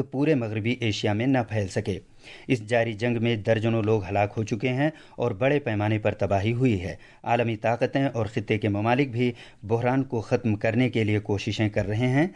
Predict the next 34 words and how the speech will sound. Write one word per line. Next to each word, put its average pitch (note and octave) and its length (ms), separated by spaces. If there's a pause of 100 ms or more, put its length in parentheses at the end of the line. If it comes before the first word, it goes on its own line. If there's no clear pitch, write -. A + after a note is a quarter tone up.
(260)
ایران C#3+ 400
نے F3+ 180
اسرائیلی C3+ 460
شہروں B2 420
پر C3+ 200
میزائل G#2+ 460
حملے F#2+ 240
کیے B2+ 180
ہیں، C#3+ 180 (300)
جس B2 260
میں B2+ 220
حیفا A2 280
کو B2 180
بھی G#2 140
نشانہ G#2 320
بنایا A2+ 320
گیا F#2+ 280
ہے۔ A2 120 (600)
حملے D3+ 220
میں D3 200
اسرائیل C3 380
کے D3 120
نیشنل B2 480
ایمرجنسی A2 500
سروس A#2 380
کے C3+ 160
کم B2 180
از G#2+ 120
کم A#2 160
پندرہ A#2+ 340
افراد A2 320
زخمی G2+ 380
ہوئے C3 200
ہیں۔ C#3 200